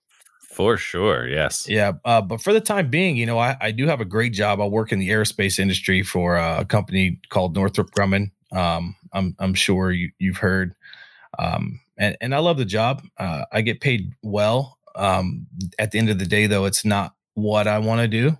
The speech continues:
Speaker 2: So it's still
Speaker 1: Sure.
Speaker 2: uh, it's still a,
Speaker 1: Yep.
Speaker 2: a, a struggle to, to get up sometimes and go to work. But, um, like I said, it's, uh, for me, it was understanding, like, you're never gonna equal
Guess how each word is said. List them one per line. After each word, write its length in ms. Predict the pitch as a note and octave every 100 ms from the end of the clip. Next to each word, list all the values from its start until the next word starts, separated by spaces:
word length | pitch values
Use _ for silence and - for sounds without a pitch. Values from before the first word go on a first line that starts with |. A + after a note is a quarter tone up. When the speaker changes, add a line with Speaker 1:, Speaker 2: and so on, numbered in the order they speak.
| C#3+
Speaker 2:
So 220 | - G#2
it's 180 | F#2+ -
still 640 | - A2+ A2+ A2 A2 A2+ _ -
Speaker 1:
Sure. 340 | - - - - - - _ -
Speaker 2:
uh, 80 | - -
it's 140 | B2+
still 260 | - C3+ A#2+
a, 120 | G2 A#2
Speaker 1:
Yep. 80 | -
Speaker 2:
a, 80 | - - B2
a 40 |
struggle 640 | B2 - - B2+ C3 C#3 C3
to, 340 | B2+ A#2 A2
to 200 | G#2+ G#2 - -
get 120 | A#2+
up 160 | B2 -
sometimes 540 | B2+ A#2 C3+ B2 A2+
and 100 | A2
go 80 | A2
to 80 | G#2
work. 280 | A2 D#3+ -
But, 240 | A2 G#2 _ _ _ _ _ _ _ _ _ - -
um, 460 | G#2+ G2+ F#2 E2 A2+ - _ - -
like 180 | C#3 B2+
I 60 |
said, 380 | G#2+ A2+ G#2 E2+ -
it's, 340 | - A#2+ A#2 -
uh, 160 | - F2+ -
for 140 | -
me, 160 | A2+ C#3
it 40 | B2
was 160 | G2+ F2+
understanding, 640 | B2 A2 - A2+ G2 G2
like, 180 | F#2 F2+
you're 180 | G#2 G#2
never 300 | G2+ A2+ C3
gonna 220 | B2 A2
equal 680 | G#2+ A#2 - G2 F#2+ G#2